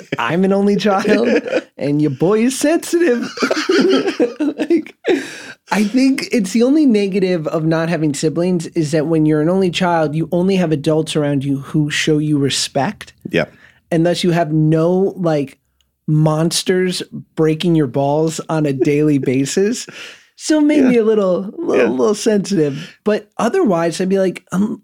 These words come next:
Speaker 1: other than that, I see no reason to give you a sibling and disrupt my life.
Speaker 2: <laughs>
Speaker 1: It's hard.
Speaker 2: Yeah. I mean, I'll say to, to counteract your point of being sensitive only child, I'm incredibly sensitive and I'm a younger brother. <laughs> So there
Speaker 1: Right.
Speaker 2: you go. Like,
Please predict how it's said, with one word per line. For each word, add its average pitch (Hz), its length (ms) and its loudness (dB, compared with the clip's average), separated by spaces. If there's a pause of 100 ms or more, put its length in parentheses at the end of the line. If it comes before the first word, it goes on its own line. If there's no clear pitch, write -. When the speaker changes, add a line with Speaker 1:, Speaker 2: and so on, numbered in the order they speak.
(220)
Speaker 1:
other 226 340 0
than 196 180 4
that, 226 300 2
I 196 100 0
see 196 220 -2
no 180 200 2
reason 170 320 -2
to 151 40 0
give 156 200 -4
you 160 100 2
a 143 60 2
sibling 165 560 0
and 139 200 0
disrupt 151 540 -2
my 127 140 -8
life. 110 300 -8
Speaker 2:
<laughs> - 460 -2 (180)
Speaker 1:
It's - 240 0
hard. 285 640 0
Speaker 2:
Yeah. 160 280 0 (460)
I 139 80 2
mean, 143 200 0 (120)
I'll 139 140 0
say 123 300 0 (160)
to, 98 280 -2
to 90 180 -8
counteract 92 520 -2
your 90 100 -2
point 87 260 -4
of 71 120 -6
being 78 260 -6
sensitive 76 440 -8
only 73 220 -8
child, 73 320 -6 (380)
I'm 110 260 0
incredibly 92 500 -2
sensitive 92 540 -6
and 104 320 -4
I'm 110 140 0
a - 20 2
younger 107 260 0
brother. 90 360 -4
<laughs> - 40 -20
So - 220 -2 (160)
there 165 240 0
Speaker 1:
Right. 170 240 0
Speaker 2:
you - 80 -6
go. 160 80 0
Like, - 280 2